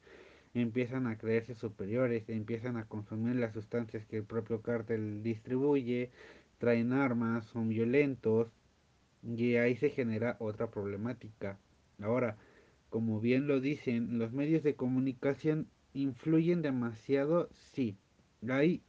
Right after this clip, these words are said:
dos películas, y una es la, la más, este, acercada a la realidad, que es La dictadura perfecta, en la cual nos dejan claros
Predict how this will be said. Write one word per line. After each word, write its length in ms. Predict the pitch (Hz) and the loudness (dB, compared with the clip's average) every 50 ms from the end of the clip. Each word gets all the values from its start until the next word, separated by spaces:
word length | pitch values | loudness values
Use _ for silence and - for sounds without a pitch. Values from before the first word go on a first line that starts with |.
| _ _ - | _ _ -14
dos 320 | - 131 127 123 139 151 - | -10 -2 2 2 2 2 2
películas, 680 | - 180 160 143 135 127 - 135 131 131 135 151 156 - _ _ _ - | 2 0 0 0 0 0 0 2 4 4 4 2 0 -2 _ _ _ -12
y 140 | 117 117 117 | -6 -2 -2
una 200 | 120 123 131 135 | 0 2 2 0
es 80 | 123 | 0
la, 580 | 123 123 113 107 104 101 101 98 95 95 98 - - _ - - - - - - - - _ _ _ _ - | -2 -2 -2 -2 -2 -4 -4 -4 -4 -6 -6 -8 -12 _ -20 -20 -20 -20 -20 -20 -20 -20 _ _ _ _ -8
la 240 | - 117 113 110 110 | -4 -2 0 2 2
más, 520 | 113 113 117 117 117 120 120 123 123 - | 2 2 2 2 2 2 0 -2 -2 -2
este, 920 | 131 131 123 127 _ _ - 117 110 107 104 104 104 101 101 101 101 107 - _ _ _ _ - | -4 -4 -4 -4 _ _ -4 -2 -2 0 0 0 -2 -2 -4 -4 -8 -10 -12 _ _ _ _ -6
acercada 580 | 113 110 110 123 117 110 - - 110 113 117 | -6 -4 -2 -4 -4 -4 -4 -4 -2 0 0
a 40 | 120 | 2
la 140 | 123 120 117 | 2 2 2
realidad, 680 | 113 113 117 110 101 101 104 101 98 101 113 143 - - _ _ _ _ - | 2 2 0 0 0 0 -2 -2 -2 0 0 -2 -2 -4 _ _ _ _ -8
que 160 | - 110 113 | -2 -2 -2
es 80 | 113 | 0
La 160 | 120 123 123 113 | 0 -2 -2 -2
dictadura 580 | 110 95 - - 113 107 104 110 110 117 120 | -2 -4 -6 -6 -4 -2 0 0 0 0 0
perfecta, 840 | 120 _ - 107 107 98 - - - - 117 - _ - - 104 107 - - - - - - - - - - _ _ _ _ - | -2 _ -6 -6 -6 -6 -8 -6 -4 -4 -4 -4 _ -10 -8 -8 -8 -10 -16 -20 -20 -20 -20 -20 -20 -20 -20 _ _ _ _ -2
en 200 | 123 131 127 127 | 2 4 4 4
la 100 | 123 117 | 4 2
cual 340 | 117 - 135 135 135 143 - 147 | 2 2 4 4 4 2 2 0
nos 480 | 147 139 131 127 123 120 107 110 117 | 0 2 4 4 4 2 -2 -4 -2
dejan 400 | 117 131 135 131 139 143 135 131 | 2 2 2 2 2 0 -2 -2
claros 580 | 127 - - 127 139 139 135 123 117 113 117 117 | -4 -6 -2 2 2 4 4 4 4 4 4 0